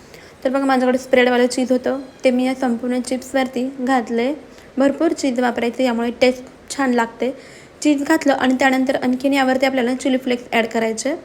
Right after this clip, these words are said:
चिली फ्लेक्स टाकून घेऊया आणि वरतून थोडीशी आपल्याला कोथिंबीर देखील टाकून घ्यायची आहे. आता एकदम लो फ्लेमवरती आपल्याला दोन मिनटे यावरती झाकण ठेवायचं आणि दोन मिनटे आपल्याला हे व्यवस्थित शिजवून घ्यायचं आहे.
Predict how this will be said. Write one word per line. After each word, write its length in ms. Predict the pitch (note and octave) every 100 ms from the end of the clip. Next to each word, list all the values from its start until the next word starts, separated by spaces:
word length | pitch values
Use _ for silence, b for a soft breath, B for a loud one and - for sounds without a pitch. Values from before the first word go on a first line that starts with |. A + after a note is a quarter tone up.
| - - B B - -
चिली 200 | B3+ A#3+
फ्लेक्स 300 | B3 C4 -
टाकून 320 | B3+ A3 A#3+
घेऊया 400 | C4 D4 C4 A#3+ B3+ B B B -
आणि 240 | C4+ C#4+ E4+ -
वरतून 360 | B3 C4 C4 C#4
थोडीशी 300 | C#4+ C#4 C#4+
आपल्याला 280 | C#4+ C4 B3
कोथिंबीर 520 | C4+ C4 C4 B3+ C#4
देखील 300 | C4 C4 D4+
टाकून 260 | D4 - A#3
घ्यायची 280 | C4 B3 B3
आहे. 220 | A#3 A3 G#3+ B B B
आता 180 | B3+ D#4+
एकदम 420 | D#4 A#3+ D4 D#4
लो 220 | D4+ C4+ C#4
फ्लेमवरती 480 | C#4+ D4+ D4+ D4+
आपल्याला 280 | D4 D4 A#3+ A#3+
दोन 320 | A3 B3+ C#4+
मिनटे 400 | D4+ D4 C#4 A3+
यावरती 400 | A#3+ B3+ B3+ C4
झाकण 400 | B3+ C#4 C#4 B3
ठेवायचं 440 | C#4+ D4 C4+ C4+ B3
आणि 140 | B3 B3+
दोन 220 | A#3 A#3+
मिनटे 280 | C4+ C4 C4+
आपल्याला 260 | C4+ C4+ B3+ C#4
हे 120 | B3+
व्यवस्थित 380 | B3+ A#3+ B3 C#4
शिजवून 400 | - A3+ A3+ A#3+
घ्यायचं 320 | C4 B3 C4
आहे. 120 | C#4